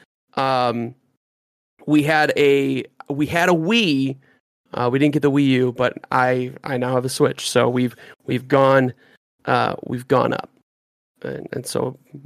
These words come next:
but we, we do play the Switch every now and again. The kid loves the Switch,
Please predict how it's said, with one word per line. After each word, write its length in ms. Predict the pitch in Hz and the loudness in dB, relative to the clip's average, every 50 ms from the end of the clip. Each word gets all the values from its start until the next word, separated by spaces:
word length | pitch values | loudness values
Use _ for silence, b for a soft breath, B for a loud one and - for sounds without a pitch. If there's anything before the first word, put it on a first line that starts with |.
| 139 131 | -12 -6
but 280 | - 117 - - 135 135 | -4 -4 -4 -4 -4 -6
we, 100 | 135 131 - | -6 -4 -2
we 100 | 143 147 | 0 0
do 160 | 143 151 156 | 2 2 0
play 160 | 143 151 147 135 | 2 2 0 0
the 100 | 127 131 | 0 -4
Switch 300 | - - 156 143 - 147 | -2 0 0 0 2 0
every 160 | 139 131 131 | 0 2 2
now 140 | 139 143 147 | 2 4 4
and 80 | 143 | 4
again. 260 | 139 135 143 139 139 135 b b b _ | 4 4 2 2 0 -2 b b b _
The 200 | - 143 139 143 | -6 -4 -4 -4
kid 360 | 139 - - 190 185 143 160 | -4 -2 0 0 0 2 2
loves 320 | 165 156 156 139 131 135 | 2 0 0 0 -4 -4
the 100 | 139 151 | -4 -4
Switch, 500 | 143 - - 160 151 143 - - - - | -4 -2 0 0 0 0 0 -4 -8 -10